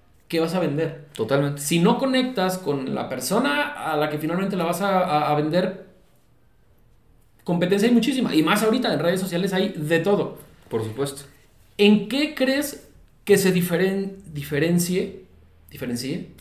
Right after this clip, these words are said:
Speaker 1: Eh, voy, voy, voy a investigar ahí eso de, de, de tareas.
Speaker 2: Diferencie, según,
Speaker 1: Diferencie,
Speaker 2: según,
Speaker 1: ok,
Speaker 2: sí, sí, sí.
Speaker 1: diferencie.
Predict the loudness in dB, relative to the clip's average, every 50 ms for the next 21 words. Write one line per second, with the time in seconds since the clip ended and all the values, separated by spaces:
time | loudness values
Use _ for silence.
0 | -20 -20 -20 _ _ _ -20 -20 -12 -2 0 2 2 2 2 2 2 2 0 0
1 | -2 -8 -8 -4 -4 -4 -2 -2 -2 0 2 2 4 4 4 2 2 0 0 0
2 | 2 4 6 6 4 4 2 2 2 2 4 4 2 2 2 0 0 0 0 2
3 | 2 2 2 2 4 6 6 6 8 8 8 8 6 4 0 -2 0 2 2 4
4 | 8 10 10 10 10 10 8 6 4 2 2 2 2 2 2 2 2 0 0 2
5 | 2 2 4 4 4 8 8 8 8 8